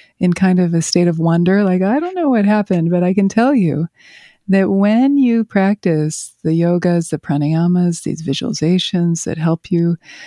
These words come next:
refine and purify the subtle body, the physical body, and the mind,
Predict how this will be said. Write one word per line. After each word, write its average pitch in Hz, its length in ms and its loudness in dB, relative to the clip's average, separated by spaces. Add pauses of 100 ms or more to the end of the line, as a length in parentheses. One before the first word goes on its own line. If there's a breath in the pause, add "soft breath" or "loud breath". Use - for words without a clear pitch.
(140)
refine 175 600 2
and 170 120 0
purify 175 680 0
the 202 280 -4
subtle 180 320 0
body, 170 380 0
the 170 80 0
physical 175 380 -4
body, 170 360 0
and 170 100 0
the 165 60 0
mind, 180 460 0